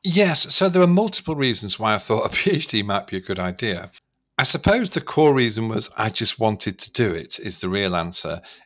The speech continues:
It, it appealed to me to stretch myself and, and learn. Uh, really, a P H D is learning about how to research. It's actually a learning experience. You're being trained in,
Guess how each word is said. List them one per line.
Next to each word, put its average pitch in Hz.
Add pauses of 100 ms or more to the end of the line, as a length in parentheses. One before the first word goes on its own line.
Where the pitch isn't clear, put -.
It, -
it 123
appealed 139
to -
me 101
to -
stretch -
myself 85 (460)
and, 98
and 104
learn. 113 (300)
Uh, 110
really, 135
a 104
P -
H 95
D 104
is 95
learning 113
about 95
how 110
to 98
research. 95 (320)
It's 104
actually -
a -
learning 104
experience. 90
You're 90
being 92
trained 101
in, 87